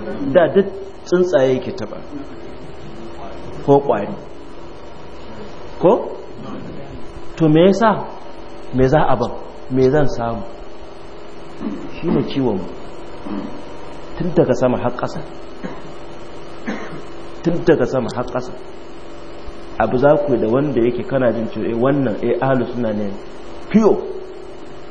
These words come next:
Wandan sa ɗage ga asuwaki. Ga Qur'ani aljihunsa, ga,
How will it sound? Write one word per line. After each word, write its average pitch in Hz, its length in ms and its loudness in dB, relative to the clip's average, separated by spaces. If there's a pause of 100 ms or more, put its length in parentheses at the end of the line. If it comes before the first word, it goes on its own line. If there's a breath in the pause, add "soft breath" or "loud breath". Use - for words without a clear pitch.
(1500)
Wandan 113 240 2
sa 113 220 4
ɗage 104 260 0
ga 104 200 4
asuwaki. 117 460 2 (1700)
Ga 107 120 4
Qur'ani 131 460 6
aljihunsa, 113 640 0
ga, 101 160 0